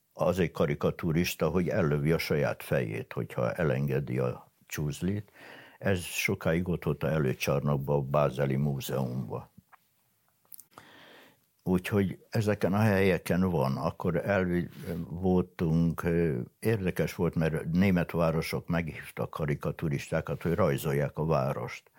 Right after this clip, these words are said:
Előttünk japánok voltak, és meghívtak négyünket.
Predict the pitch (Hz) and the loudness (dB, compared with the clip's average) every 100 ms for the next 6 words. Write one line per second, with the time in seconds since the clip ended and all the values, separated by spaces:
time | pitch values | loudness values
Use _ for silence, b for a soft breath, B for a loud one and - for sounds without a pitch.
0 | B B B - 98 85 - 82 76 98 | B B B -4 -2 -2 0 0 2 0
1 | - 85 78 71 - 95 92 101 - 80 | 0 -2 -2 -4 0 0 0 -4 -2 -4
2 | - 82 - 80 - 78 71 85 82 73 | 0 -4 -2 -4 -4 -8 -6 -2 0 0
3 | 76 76 - 80 - - | -2 -4 -6 -8 -8 -16